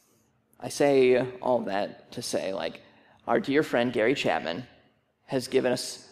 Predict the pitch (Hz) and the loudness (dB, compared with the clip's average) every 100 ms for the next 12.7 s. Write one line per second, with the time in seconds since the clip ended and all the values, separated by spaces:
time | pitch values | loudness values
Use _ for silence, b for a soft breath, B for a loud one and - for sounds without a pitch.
0 | _ _ _ - 71 - - _ _ 147 | _ _ _ -6 -6 -8 -16 _ _ -6
1 | 143 - - 156 - 139 117 107 107 98 | -6 0 2 4 4 4 4 2 -2 -4
2 | 87 - - _ _ - 131 123 120 - | -6 -12 -20 _ _ -6 -4 0 0 -2
3 | 131 76 95 117 110 90 - 92 117 131 | -6 -2 -2 -2 -2 -4 -8 -8 -4 -4
4 | 135 127 127 131 135 131 123 - 131 120 | -2 -4 -2 -4 0 2 2 2 -2 0
5 | 123 170 B B B B B B B 127 | -2 -4 B B B B B B B -2
6 | 117 143 135 139 - 190 226 - - - | 0 2 2 0 -4 -2 -2 -4 -16 -20
7 | - 143 147 135 120 110 139 - 139 123 | -8 2 2 4 0 0 -4 -2 -2 0
8 | - 135 131 127 127 - - 113 78 65 | -4 -4 0 0 -2 -8 -4 -2 -2 -6
9 | - - - - 73 - 73 - 95 - | -10 -12 -6 -4 -4 -2 -4 -2 -4 -4
10 | 73 - - - - - b b b b | -8 -8 -10 -12 -12 -20 b b b b
11 | 135 - 131 117 120 131 - 156 151 151 | -4 -2 -2 -2 2 2 2 -2 0 0
12 | 139 143 127 143 131 98 | -2 -4 -2 2 2 2